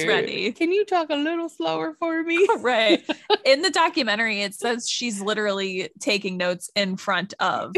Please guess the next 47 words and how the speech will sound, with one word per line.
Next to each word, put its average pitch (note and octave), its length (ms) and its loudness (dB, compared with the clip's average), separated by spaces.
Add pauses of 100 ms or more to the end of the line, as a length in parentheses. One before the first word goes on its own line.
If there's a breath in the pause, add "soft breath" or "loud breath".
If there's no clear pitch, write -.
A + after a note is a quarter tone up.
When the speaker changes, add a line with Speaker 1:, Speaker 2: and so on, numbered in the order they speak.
(180)
Speaker 1:
<laughs> D#4 240 -6
Speaker 2:
Dale G#3 260 2
Speaker 1:
Right. E3 120 2
Speaker 2:
Armstrong. F#3 500 -2
So, A3+ 180 0
like, G#3 180 0
she C4+ 220 -2
knew B3 220 -4
that F#3+ 200 -2
she - 120 4
was A3 160 0
writing B3 260 0
Speaker 1:
Well, D4 80 0
Speaker 2:
it - 40 -2
Speaker 1:
she, D#4+ 260 2
Speaker 2:
down. F#3+ 520 0
Speaker 1:
well, A#3 240 -2
sh-, - 200 -8
Armstrong B3 480 4
was G#3+ 140 2
probably A3+ 480 2
like, F#3+ 400 2
"This A3 260 -6
bitch B3 280 -2
thinks A3 260 0
that - 160 -6
I'm, A3+ 220 4
like, F#3 240 0
the F3 120 -2
best, F#3 680 2
and F3+ 140 -2
she's A3 200 -4
trying G#3+ 180 -2
Speaker 2:
She's F3+ 60 -4
Speaker 1:
to D#3 60 -14
take - 140 4
Speaker 2:
taking F3+ 160 4
Speaker 1:
notes A3+ 140 4
on G#3+ 120 4
how G3 140 6
to - 20 4
Speaker 2:
notes. F3 140 0
Speaker 1:
be B3 140 6
like F#3+ 220 4
me." F#3 380 -2 (360)
<laughs> - 840 -8
Speaker 2:
Probably. B3 680 -2